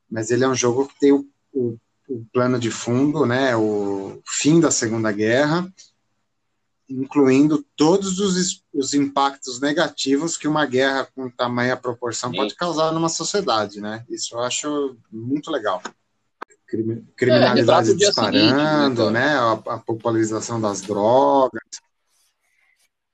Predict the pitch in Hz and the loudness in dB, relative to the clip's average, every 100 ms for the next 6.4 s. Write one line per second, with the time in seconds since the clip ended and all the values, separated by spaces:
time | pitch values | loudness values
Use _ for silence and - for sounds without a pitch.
0 | _ _ _ _ - 107 113 117 104 123 | _ _ _ _ -20 -16 -14 -12 -10 -10
1 | 120 131 175 170 127 117 113 113 - _ | -6 -4 -4 0 2 2 0 -4 -6 _
2 | _ _ - 120 113 - 175 233 160 127 | _ _ -4 -4 -2 -2 0 -2 2 4
3 | 127 139 151 185 190 185 _ _ _ - | 6 4 4 2 2 -6 _ _ _ -2
4 | 143 185 247 233 175 165 190 - 202 165 | 2 2 0 2 4 4 4 4 4 4
5 | - 160 214 175 156 160 - 165 165 170 | 2 4 4 2 -2 -6 -2 0 4 4
6 | 165 165 156 143 | 6 4 4 2